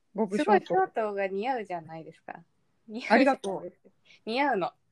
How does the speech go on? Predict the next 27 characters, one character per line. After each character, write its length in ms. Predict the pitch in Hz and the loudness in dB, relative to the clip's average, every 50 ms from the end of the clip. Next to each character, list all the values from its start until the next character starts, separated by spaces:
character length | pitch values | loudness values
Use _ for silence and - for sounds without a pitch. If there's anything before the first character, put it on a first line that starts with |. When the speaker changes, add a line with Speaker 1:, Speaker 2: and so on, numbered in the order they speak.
| _ _ _ _ _ _ | _ _ _ _ _ _
Speaker 1:
あ 100 | 196 202 | -12 -10
り 80 | 202 202 | -8 -6
が 120 | 214 208 | -8 -8
と 180 | - 180 175 165 | -6 -8 -8 -8
う。 60 | - | -8
Speaker 2:
似 140 | - 220 240 | -4 -2 -2
合 40 | 262 | -2
っ 60 | 254 | -2
て 140 | - - 202 | -4 -6 -6
る 100 | 180 175 | -6 -6
の 120 | 160 156 147 | -8 -12 -12
ね。 240 | - - - 302 - _ _ _ _ _ _ _ _ _ _ | -10 -10 -12 -12 -14 _ _ _ _ _ _ _ _ _ _
Speaker 1:
う 60 | 202 | -4
ん。 220 | 208 190 180 165 185 _ _ _ _ _ _ _ | -4 -4 -4 -6 -12 _ _ _ _ _ _ _
あ 60 | - 202 | -10 -4
り 80 | 185 | 0
が 120 | 226 240 - | 2 2 2
と 240 | - 180 151 - _ _ _ _ _ _ _ _ _ _ - - - _ _ _ _ _ _ - - - - | 2 -2 -2 -4 _ _ _ _ _ _ _ _ _ _ -20 -20 -20 _ _ _ _ _ _ -20 -20 -18 -18
う。 20 | - - - - | -18 -18 -8 -6
Speaker 2:
ど 60 | - | -4
う 20 | 175 | -4
い 20 | |
た 100 | - - | -4 -4
し 80 | - - | -8 -8
ま 80 | - | -10
し 60 | - - _ | -14 -14 _
て。 220 | - - - - | -16 -16 -16 -18